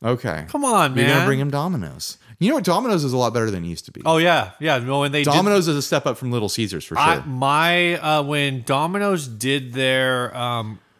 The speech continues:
Speaker 2: the, came out with the new crust,
Speaker 1: Uh-huh.
Speaker 2: uh, they jumped Papa John's in my book.
Speaker 1: Yeah.
Speaker 2: So
Speaker 1: It's a lot better.
Speaker 2: So my pizza hierarchy of major chains, Pizza Hut, Domino's,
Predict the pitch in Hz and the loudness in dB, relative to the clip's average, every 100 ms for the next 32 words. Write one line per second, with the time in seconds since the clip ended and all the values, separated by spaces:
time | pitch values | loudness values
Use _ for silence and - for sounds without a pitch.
0 | _ 120 117 123 127 117 - - 139 131 | _ -12 -10 -10 -12 -20 -14 -6 -4 -2
1 | 120 - 113 113 - 107 120 - - - | -4 -6 -6 -6 -4 -4 -4 -6 -12 -18
2 | _ 95 92 82 78 117 113 110 120 123 | _ -4 -2 -2 -2 -4 -4 -4 -2 -2
3 | 107 113 101 - 110 113 101 98 95 90 | -2 -6 -6 -6 -6 -6 -6 -6 -6 -8
4 | 90 87 90 - - - 95 90 69 - | -8 -8 -10 -10 -12 -12 -6 -6 -6 -10
5 | - - 113 104 107 127 98 80 76 - | -20 -8 -4 -2 -2 -2 -2 -2 -8 -8
6 | - 120 143 160 175 165 139 147 143 139 | -4 0 0 0 -4 -2 0 2 2 2
7 | 135 - 135 127 117 104 107 113 123 117 | 0 -4 -6 -4 -4 -6 -4 -4 -6 -10
8 | 123 110 110 98 - - _ 113 110 113 | -4 -2 -4 -6 -14 -20 _ -10 -8 -4
9 | 110 101 - _ _ _ - 104 101 98 | -4 -4 -8 _ _ _ -8 -6 -6 -6
10 | 92 90 - | -6 -8 -14